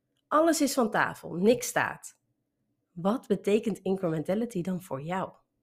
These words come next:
Geen online marketingkanalen die vaststaan,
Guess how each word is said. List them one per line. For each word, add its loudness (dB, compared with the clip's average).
Geen 4
online 8
marketingkanalen 4
die -4
vaststaan, -6